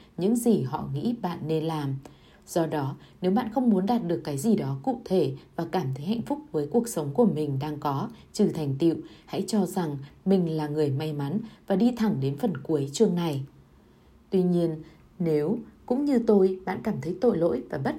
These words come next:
an nếu không đạt được thành tựu nào và muốn đạt thêm thành tựu, nguyên lý tám mươi hai mươi có thể giúp bạn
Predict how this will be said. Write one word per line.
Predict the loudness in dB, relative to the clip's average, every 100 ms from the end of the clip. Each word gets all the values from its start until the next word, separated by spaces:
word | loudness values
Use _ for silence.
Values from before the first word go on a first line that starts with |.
| -2
an | 2 2 0
nếu | -4
không | -2 0
đạt | 0 0
được | -2
thành | -2 -4 0
tựu | 0 0
nào | -4 -4 -6 -10 -14 -6
và | -4
muốn | -4 -2
đạt | -4 -2
thêm | 4 4 4
thành | -4 -6
tựu, | -2 -2 -4 -10 -18 -4
nguyên | -2 0
lý | -2 -4
tám | -2 0
mươi | 0
hai | 0 2
mươi | 4 4 4 -4
có | 0
thể | 0
giúp | 0 -2 -4
bạn | -8